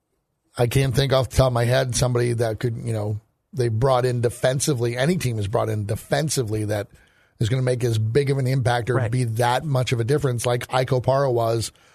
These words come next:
Speaker 1: for Minnesota United last year.
Speaker 2: You would have thought
Speaker 1: So
Speaker 2: if, if anybody would have had the chance, it would have been the guy who finished second last year in Walker Zimmerman, but he was traded from L A F C to Nashville, which I don't think if you're a really great defender on Nashville, no offense to Nashville, you're,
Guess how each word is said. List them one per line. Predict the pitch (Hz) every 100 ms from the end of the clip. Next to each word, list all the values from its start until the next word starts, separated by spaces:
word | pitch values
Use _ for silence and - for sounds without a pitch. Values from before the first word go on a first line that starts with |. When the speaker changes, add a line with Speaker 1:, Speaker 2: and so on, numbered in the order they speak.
| _
Speaker 1:
for | 139
Minnesota | 135 131 131 123
United | 120 110 107 107
last | 147 156 -
year. | 76 -
Speaker 2:
You | 147
would |
have | 147
thought | 165 156
Speaker 1:
So | 151
Speaker 2:
if, | 139 - - _ _ -
if | 147 -
anybody | 151 156 165 170
would | 170
have |
had | 170 170
the | 160
chance, | 165 147
it |
would | 135
have | 127
been | 123 135
the | 127
guy | 135 131
who |
finished | 123 139 120 -
second | 151 147 160
last | 151 151 -
year | 143
in |
Walker | 123 120 131
Zimmerman, | 127 131 160 175 160
but | 123 107 - _ _
he | -
was | 147 -
traded | 147 143 127
from | 147 139
L | 135
A | 131
F | 123
C | - 196 190 151
to | - 139
Nashville, | 131 147 156 - 123 117 _ _ _
which | 135 131 - - - -
I |
don't | 139 151
think | 160 160 151 - - -
if | 151 -
you're | 147 147 143 - _ _ _ -
a | 143 131 -
really | 151 147
great | 139 143 135
defender | 127 147 151
on | 127 120
Nashville, | 127 147 190 208 208 _ _ -
no | 151
offense | 147 147 -
to |
Nashville, | 143 151 127
you're, | 127 135 131